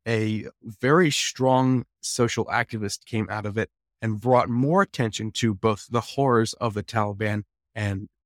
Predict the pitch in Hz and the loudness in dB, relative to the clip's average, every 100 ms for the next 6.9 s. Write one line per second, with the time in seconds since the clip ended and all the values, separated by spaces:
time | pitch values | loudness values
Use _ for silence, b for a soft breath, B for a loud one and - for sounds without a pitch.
0 | _ _ _ 117 117 107 104 107 104 104 | _ _ _ 2 2 2 0 -2 -2 0
1 | 107 107 - 117 107 107 104 104 87 107 | 0 0 -2 -4 -2 0 0 0 -2 -4
2 | - 110 104 113 110 - - - 170 113 | 0 0 2 0 -2 -6 -6 -2 2 2
3 | 101 - _ _ - 117 - 123 117 107 | 0 -4 _ _ -8 -4 -2 0 0 -2
4 | 107 - 107 90 95 95 95 90 92 95 | -4 -6 -6 -4 -6 -2 -4 -4 -6 -6
5 | - 87 85 - - 90 - - - 95 | -4 -4 -4 -8 -18 -18 -12 -10 -6 -6
6 | 90 - _ - 107 - 120 117 | -6 -14 _ -12 -6 0 2 2